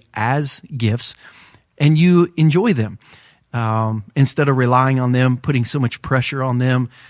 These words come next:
Um, man, when, when you are the family member who is seen as a god rather than a gift, people can put a lot of pressure on you to continue to come through for them, uh, and feel like if you don't do your part as family, they can't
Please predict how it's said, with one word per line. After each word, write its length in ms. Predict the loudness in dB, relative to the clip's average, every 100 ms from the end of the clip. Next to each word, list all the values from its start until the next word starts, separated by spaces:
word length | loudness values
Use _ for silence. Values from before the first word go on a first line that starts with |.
| _ -10
Um, 380 | -6 -6 -8 -2
man, 220 | 2 2
when, 200 | 2 0
when 340 | -2 0 0
you 260 | 2 0 0
are 320 | 2 0 0
the 140 | -2 -2
family 380 | 2 2 2
member 360 | 2 0 -4 -8 -12 _ -20 _ _ _
who 180 | -2 2
is 140 | 0
seen 260 | 0 0 0
as 140 | 0
a 60 | -4
god 300 | -4 -2 -2
rather 260 | -2 -2 -2
than 140 | -2
a 40 |
gift, 360 | -2 -4 -6 -10 _
people 240 | -2 0 0
can 100 | 2
put 140 | 2
a 40 |
lot 240 | 2 2 2
of 80 | 0
pressure 400 | -2 -2 -4 -4
on 160 | -4
you 240 | -4 -6 -8 -18 -20 -20 _ _
to 120 | -4
continue 420 | -2 0 0 0 0
to 60 |
come 240 | 0 0 -2 -8
through 280 | -8 -2 0
for 280 | 0 -2 0
them, 320 | 0 0 -2 -6 -16
uh, 240 | -8 -6 -4
and 180 | -4 -4
feel 140 | -2
like 200 | -2 -4
if 120 | -6
you 120 | -6 -4
don't 200 | -4 -2
do 140 | -4
your 260 | -2 -2 -2
part 240 | -2 -2
as 100 | -6
family, 340 | -4 -4 -2
they 140 | -4 -4
can't 260 | -4 -6